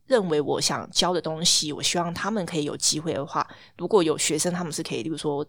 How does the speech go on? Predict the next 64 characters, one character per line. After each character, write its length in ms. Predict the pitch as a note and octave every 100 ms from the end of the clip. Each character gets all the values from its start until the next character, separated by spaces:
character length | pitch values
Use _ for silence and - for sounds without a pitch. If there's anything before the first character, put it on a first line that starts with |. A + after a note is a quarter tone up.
| _
教 160 | - D3+
网 240 | D3+ -
页 100 | D#3+ D3+
那 80 | D3
一 80 |
块， 260 | - - - - -
他 80 | -
们 80 | G3
可 80 | G3+
以 40 |
做 140 | - E3+
出 220 | E3 D#3
网 140 | C#3 -
页 180 | D3+ D#3+
的 140 | -
话， 300 | - - D3 -
这 100 | -
其 180 | - C#3+
实 60 |
就 60 | D#3+
是 120 | D#3+
一 60 | D3
个 80 | C#3
他 160 | -
们 120 | D#3+ C#3
自 200 | - G3
己 200 | - A2+
产 240 | - -
出 180 | - D3
的 80 | C3
一 80 | B2
个 280 | F#2 B1 - _
成 280 | - - -
果。 200 | - - - - -
所 140 | - C4
以 40 |
我 280 | G#3+ D3 B2
没 240 | - F3
有 120 | G3+
所 200 | G3 -
谓 100 | D3+
的 80 | D#3+
那 60 | D3
种 200 | D#3 C#3+ - -
笔 120 | -
试 280 | - - E3+
测 280 | - F3 D3
验 220 | D3+ D3
或 160 | D3
什 180 | - - -
么， 120 | - - - - -
但 160 | C#4
我 140 | F#3+ D3+
会 160 | A#3
塞 280 | B3 - F#3
入 140 | G3 F3+
一 80 | F3
些 220 | F3+ E3+
像 300 | - E3+ - _ _
Google 240 | F#3 F3 D#3
问 200 | F3 D#3
卷 260 | - D3+
那 80 | D3+
种 100 | C#3